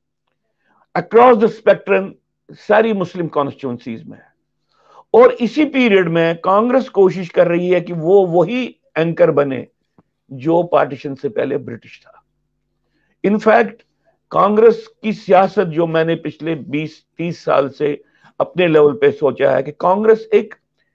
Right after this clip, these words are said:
अ, जिसको आप कहिए, एक, एक इंस्ट्रूमेंटलिटी बना है, जिसने तीन इंपीरियलिस्ट प्रोसेसेस को, के इंटरप्ले को हार्नेस करने की, उनको, उनको आप, अ-, अपने हक में इस्तेमाल करने का प्रयत्न किया।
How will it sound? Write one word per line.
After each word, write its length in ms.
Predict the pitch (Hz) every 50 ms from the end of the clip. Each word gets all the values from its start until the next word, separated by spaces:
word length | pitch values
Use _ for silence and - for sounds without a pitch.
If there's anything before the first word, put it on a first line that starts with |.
| _ _ _ _ _ _ _ -
अ, 440 | 135 139 139 147 151 147 127 - _ _ _ _ _ _ _ _ _ _ -
जिसको 280 | 151 165 - - 202 208
आप 200 | 196 190 196 -
कहिए, 340 | - 175 180 185 196 208
एक, 200 | 196 - - _ _ _ _ _ _ _ _ _ _ _ _ _ _ _ _ _ _ _ _ _ _ _ _ _ _ _ _ _ _ _ _ -
एक 140 | 170 170 196
इंस्ट्रूमेंटलिटी 920 | 202 185 165 - - 208 208 233 240 240 208 - 254 247 247 208 262 240
बना 240 | 180 175 170 165 160
है, 220 | 151 151 156 160
जिसने 380 | 156 143 170 165 - 208 226 214
तीन 480 | 214 214 - - 240 247 269 277 262 -
इंपीरियलिस्ट 720 | - 214 202 190 165 196 190 190 196 190 175 - - _
प्रोसेसेस 520 | - 180 165 160 160 175 165 - 170 147 -
को, 420 | - 170 170 170 170 - - _ _ _ _ _ _ _ _ _ _ _ _ _ _ _ _ _ -
के 120 | 180 196
इंटरप्ले 680 | 208 - 196 185 175 185 220 208 214 220 214 208 208 202
को 200 | - - 214 180
हार्नेस 540 | 135 120 170 180 190 185 196 202 175 -
करने 300 | - 165 151 143 147 143
की, 120 | 139 - 165
उनको, 260 | 170 165 - 190 190
उनको 440 | 180 185 170 165 - - 196 190 190 - - -
आप, 260 | 151 160 156 156 - -
अ-, 120 | 165 - -
अपने 440 | 170 165 - - 190 196 208 196 156 135 160
हक 200 | 180 - - 185
में 160 | 196 202 185
इस्तेमाल 460 | 165 - - 170 170 170 180 180 160
करने 320 | - 151 147 131 135 135
का 120 | 110 123 123
प्रयत्न 380 | - - 127 120 - 107 113
किया। 320 | - _ - - - -